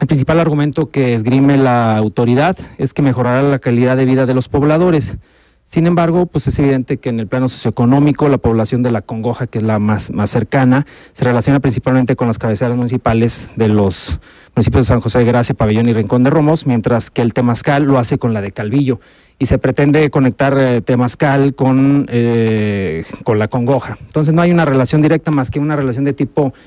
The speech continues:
religioso. Van a la fiesta, este, del pueblo, ¿no? La fiesta parroquial, y no hay un comercio entre ellos, etcétera.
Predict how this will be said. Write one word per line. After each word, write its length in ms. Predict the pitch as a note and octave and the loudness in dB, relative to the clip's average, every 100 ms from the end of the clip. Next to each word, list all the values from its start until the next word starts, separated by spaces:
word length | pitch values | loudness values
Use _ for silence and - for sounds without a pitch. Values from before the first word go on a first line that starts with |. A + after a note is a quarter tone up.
| _ | _
religioso. 680 | - B2+ C3 F#3 G3 - G#3+ C4+ | -2 0 2 2 0 2 -2 -4
Van 280 | D3 C3 C#3 | -2 0 2
a 80 | C#3 | 2
la 160 | C3 A2 | 0 0
fiesta, 580 | D#3+ D#3 - C#3+ B2 _ _ _ _ _ - | 0 0 -2 -4 -4 _ _ _ _ _ -4
este, 400 | B2 - C3 B2 | -4 -2 0 2
del 220 | A#2+ A#2 | 2 0
pueblo, 400 | - D#3 E3 F#3 | 2 2 4 2
¿no? 200 | D#3 E3 | 2 0
La 140 | E3+ B2+ | 0 -2
fiesta 220 | C#3 C#3+ | -2 -2
parroquial, 680 | - B3 - D3 D#3+ F#3+ D3+ | -2 -4 0 0 2 2 2
y 380 | C#3 C3 B2+ B2 | 4 4 4 4
no 160 | C#3 | 2
hay 140 | D3 C#3+ | 2 0
un 80 | |
comercio 480 | C3+ B2+ B2 C3 C3 | -2 -4 -4 -6 -4
entre 240 | A#2+ C#3 D3+ | -4 0 0
ellos, 240 | D3+ C#3 | 0 -2
etcétera. 460 | A2 G2 - F#2 | -4 -6 -6 -8